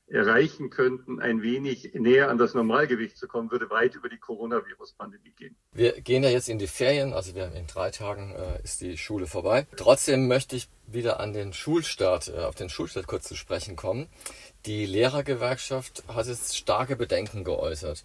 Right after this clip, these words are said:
Speaker 2: Zum einen war es natürlich, äh, die Angst, weil auch viele ältere Lehrer sich infizieren könnten und vielleicht auch gar nicht arbeiten gehen werden. Und zum anderen natürlich schon Schule als, doch als, äh, Corona-Hotspot.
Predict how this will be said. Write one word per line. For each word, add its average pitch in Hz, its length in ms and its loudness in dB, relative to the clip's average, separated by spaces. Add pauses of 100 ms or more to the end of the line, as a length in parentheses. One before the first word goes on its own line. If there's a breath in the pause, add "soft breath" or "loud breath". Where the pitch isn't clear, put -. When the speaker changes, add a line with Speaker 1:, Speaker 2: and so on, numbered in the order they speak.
(120)
Speaker 2:
Zum 117 180 -2
einen 113 380 2
war 107 160 6
es 110 140 0
natürlich, 110 520 -6
äh, 98 160 0
die 98 160 -8
Angst, 117 400 -4
weil 82 140 -4
auch - 120 -4
viele - 340 -10
ältere 110 420 -4
Lehrer 110 320 -6
sich 107 220 -12
infizieren - 560 -6
könnten 123 420 -8
und 95 240 -10
vielleicht - 500 -10
auch - 160 -12
gar 85 140 -8
nicht 85 200 -14
arbeiten 85 440 -6
gehen 87 420 -8
werden. 117 360 2 (420 loud breath)
Und 117 200 0
zum 117 140 4
anderen 110 240 2
natürlich 110 380 2
schon 110 280 2
Schule 120 480 -2
als, - 380 -2
doch - 280 2
als, 87 340 -4
äh, 76 260 -4
Corona-Hotspot. 76 1000 -8